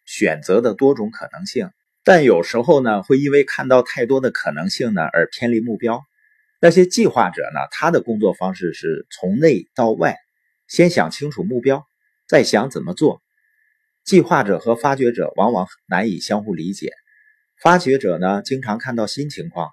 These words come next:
就改变方向，而计划者呢，就会感到不舒服。像我爱人呢，他就是一个计划者，我呢，就是一个发掘者。当然呢，他现在已经对我的灵活性感到适应了。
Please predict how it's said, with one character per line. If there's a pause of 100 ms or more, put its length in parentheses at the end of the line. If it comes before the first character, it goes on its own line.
(100)
就
改
变
方
向， (440)
而
计
划
者
呢， (300)
就
会
感
到
不
舒
服。 (600)
像
我
爱
人
呢，
他
就
是
一
个
计
划
者， (160)
我
呢，
就
是
一
个
发
掘
者。 (640)
当
然
呢，
他
现
在
已
经
对
我
的
灵
活
性
感
到
适
应
了。